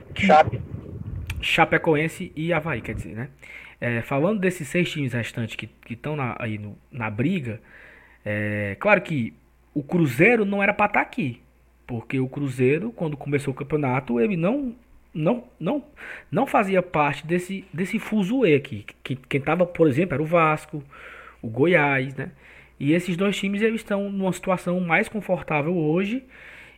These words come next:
Speaker 1: e que, por enquanto, esses dois times não estão mais aqui no Nervosão e o Cruzeiro, por enquanto, ainda está. Eu sempre falei disso,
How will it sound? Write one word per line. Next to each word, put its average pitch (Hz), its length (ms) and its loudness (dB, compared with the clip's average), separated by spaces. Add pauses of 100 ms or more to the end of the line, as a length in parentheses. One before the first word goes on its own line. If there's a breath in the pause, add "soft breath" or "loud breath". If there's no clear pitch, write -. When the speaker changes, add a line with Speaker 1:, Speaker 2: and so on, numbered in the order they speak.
Speaker 1:
e 190 80 -2
que, 202 120 -4
por 262 200 0
enquanto, 254 420 0
esses 226 340 6
dois 180 240 2
times 156 240 -2
não 180 220 2
estão 147 320 -2
mais 113 260 -2
aqui 120 200 -6
no 120 60 -4
Nervosão 202 520 -2
e 269 60 -2
o 254 40 -2
Cruzeiro, 226 480 0
por 214 220 -2
enquanto, 202 460 -4
ainda 185 200 0
está. 135 360 -2
Eu 120 80 -4
sempre 196 260 -6
falei 196 220 2
disso, 208 360 -4